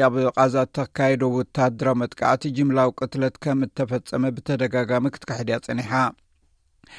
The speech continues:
መራሒ ሰልፊ ናሽናልስ ዴቪድ ሊትል ፕሮ-፣ ከቦም ካልኦት ሸሞንተ ኣባላት ፓርላማ ምስቶም ነቲ ናይ ቅድሚት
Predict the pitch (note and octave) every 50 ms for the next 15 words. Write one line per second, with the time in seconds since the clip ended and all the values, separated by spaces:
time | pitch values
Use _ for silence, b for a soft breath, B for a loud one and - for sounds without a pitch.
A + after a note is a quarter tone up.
0 | B B B B B B B B B B - D3+ D3+ E3 C#3 E3 C#3 - E3+ D#3+
1 | - - D#3 D3 D3 C#3 - - D3+ C#3+ C#3 C#3 C#3 B2 - - C3 A2+ C#3+ C#3
2 | B2+ C3+ C#3 A#2+ - _ - D3+ C#3+ C3+ C3 C#3 B2+ - - C3+ B2 A2+ - _
3 | _ _ _ _ _ _ _ _ - C#3 C#3 C#3+ D3 C#3 C3+ - - _ _ _
4 | _ - - C3 B2+ B2+ C3+ C3+ C#3+ - - C3+ - - D3+ C#3+ C3 - - C3
5 | B2 A#2+ - - - B2+ A#2 A#2 A2+ A2 - - - - - C#3 C3+ C3 C3+ C#3
6 | C3+ B2 A#2 - - A2+ - A#2 A2+ B2+ B2 B2 B2 - _ - C#3 C3+ C3+ C3+
7 | C#3 C#3+ D3 D3 C#3+ C#3 - - D#3+ C#3+ C#3 C3+ B2 B2 A#2+ - - C3 A#2+ A#2
8 | A2+ A2 - - - C3 A#2+ A#2+ C#3 C3+ C3+ C3+ C3 - -